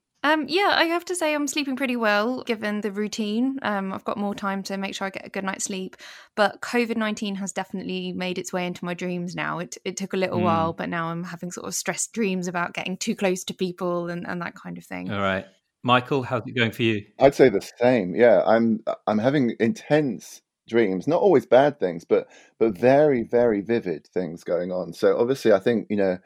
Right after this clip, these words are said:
Speaker 3: my unconscious is, is working overtime.
Speaker 2: Okay.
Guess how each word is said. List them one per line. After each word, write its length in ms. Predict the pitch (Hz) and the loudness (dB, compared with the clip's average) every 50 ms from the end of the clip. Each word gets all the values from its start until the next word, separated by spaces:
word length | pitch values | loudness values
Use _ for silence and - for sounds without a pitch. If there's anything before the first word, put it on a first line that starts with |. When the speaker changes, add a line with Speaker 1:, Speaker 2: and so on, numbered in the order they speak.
| _ _ _ - | _ _ _ 0
Speaker 3:
my 160 | 98 104 104 | 4 6 6
unconscious 600 | 104 104 - - 117 110 113 - 110 90 - - | 6 4 2 0 0 0 0 2 0 0 0 0
is, 160 | 98 90 - - | -6 -6 -6 -6
is 140 | - 90 | -6 -2
working 360 | 87 95 104 104 - 104 98 101 | 2 4 4 4 4 2 2 2
overtime. 560 | 101 107 98 90 - - 85 85 78 82 - _ _ _ _ - | 2 2 0 -2 -4 -4 -6 -6 -6 -10 -12 _ _ _ _ -10
Speaker 2:
Okay. 440 | 120 110 107 - - 107 131 208 - | -8 -8 -6 -4 -4 -4 -4 -6 -10